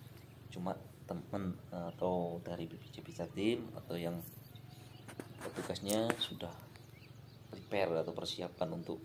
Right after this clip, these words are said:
menggali ke depannya. Nah, ini sen-, tempat ini sendiri adalah sebuah istana, ya, dan ini adalah pintu gerbangnya. Dan dari B P J Jatim sendiri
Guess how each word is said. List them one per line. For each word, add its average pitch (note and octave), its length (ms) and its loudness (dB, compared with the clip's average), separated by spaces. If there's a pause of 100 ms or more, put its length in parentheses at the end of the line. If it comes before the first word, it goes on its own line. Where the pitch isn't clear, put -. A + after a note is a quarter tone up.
(500)
menggali F#2+ 560 4
ke F2+ 160 -6
depannya. E2 480 -2 (720)
Nah, G2+ 80 2
ini G2+ 240 2
sen-, G#2+ 320 0
tempat G2 320 6
ini G2+ 160 2
sendiri G2 320 4
adalah G2 240 2
sebuah G2 320 2
istana, E2 480 -2 (320)
ya, - 240 -4
dan E2+ 240 2
ini F#2 320 2
adalah F2+ 320 4 (480)
pintu F#2+ 240 -4
gerbangnya. F2 640 -4 (720)
Dan G#2 160 2
dari G2+ 240 2
B G#2+ 160 6
P G#2 80 2
J - 160 0
Jatim G2 320 2
sendiri G2+ 480 2